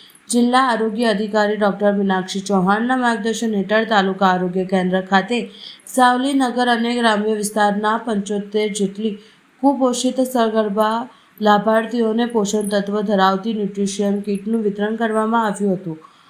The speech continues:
આ પ્રસંગે તાલુકા આરોગ્ય અધિકારી ડૉક્ટર એચ એસ ખાન, કોચ એન્જિનિયરિંગ સોલ્યુશન ઇન્ડિયા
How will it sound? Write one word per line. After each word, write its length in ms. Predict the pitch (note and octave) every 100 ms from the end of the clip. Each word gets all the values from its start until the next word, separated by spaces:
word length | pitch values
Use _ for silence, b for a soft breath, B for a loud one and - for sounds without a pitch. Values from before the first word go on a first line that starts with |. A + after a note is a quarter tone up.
| b b
આ 160 | G3+
પ્રસંગે 640 | G3+ G3+ G3 G3 G#3+ B3 B3
તાલુકા 500 | G3+ F#3+ F#3+ F#3+ G3+
આરોગ્ય 460 | - F#3 F#3+ F#3
અધિકારી 400 | G3 F#3+ G3+ G3+
ડૉક્ટર 460 | G#3 F#3+ F#3+ G#3+ G#3+ G3+ - b b b
એચ 280 | A#3+ A#3+ - -
એસ 200 | A#3+ A#3+ A#3+ G#3
ખાન, 280 | G#3 G#3
કોચ 460 | G#3 G#3 G#3+ A3 A3 -
એન્જિનિયરિંગ 640 | F#3+ G3 G#3 G3+ G3+ A3 A3+
સોલ્યુશન 560 | A3+ G3 F#3+ G3 G#3 -
ઇન્ડિયા 400 | G3 G3 G#3+